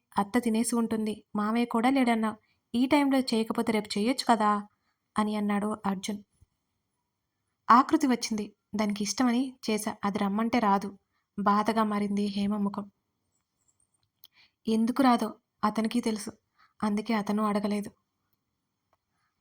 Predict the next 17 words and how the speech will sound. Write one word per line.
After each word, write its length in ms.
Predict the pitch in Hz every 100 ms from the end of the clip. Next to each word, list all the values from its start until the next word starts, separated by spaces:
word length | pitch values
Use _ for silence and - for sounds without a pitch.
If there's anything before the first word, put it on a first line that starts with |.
| 220
ఆకృతి 360 | 233 254 254
కోసం 280 | 240 220 226
అతని 200 | 214 208
కళ్ళు 260 | 208 202 214
వెతికాయి. 420 | 208 202 214 214 _ _ _ _ _ _ _ _
"అమ్మా, 320 | 208 214 240 226 - - -
అమ్మా," 320 | 214 226 240 - _
అరుస్తోంది 520 | 202 208 220 233 226 226
ఆమె 280 | 214 208 208 202
గదిలో 220 | 196 214
నుంచి. 360 | 214 208 208 - _ _ - - _ _ _ _ _ _ _ _ _ _ _ _ _ _ -
అతని 220 | 233 226
ముఖంలో 500 | 220 208 226 220 214 214 _ _ _ _
నూతన 380 | 226 262 285 262
ఉత్సాహం 400 | 240 - 233 233
వచ్చింది. 420 | 226 226 226 220 _ _ _ _ _ _ -
"వస్తున్నానే, 720 | 220 220 339 330 269 240 -